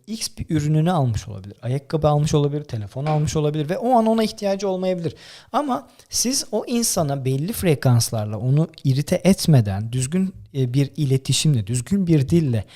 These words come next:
orada olduğunuzda aslında yaptığınız şey bir sonraki aşamada sizi tercih etmesi için en doğru halinizi de orada beklemek. Ha,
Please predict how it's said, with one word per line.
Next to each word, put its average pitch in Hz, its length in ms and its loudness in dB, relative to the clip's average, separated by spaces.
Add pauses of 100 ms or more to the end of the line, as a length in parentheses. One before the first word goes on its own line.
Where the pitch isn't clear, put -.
(280)
orada 240 320 0
olduğunuzda 175 880 2 (240)
aslında 180 420 0
yaptığınız 208 600 4
şey 175 360 2 (420)
bir 165 140 -2
sonraki 196 500 2
aşamada 175 680 2 (200)
sizi 151 300 -2
tercih 180 380 2
etmesi 180 400 0
için 202 380 -2 (280)
en 214 300 2
doğru 165 260 6
halinizi 156 640 2
de 208 140 -2
orada 175 380 4
beklemek. 151 560 4 (140)
Ha, - 220 2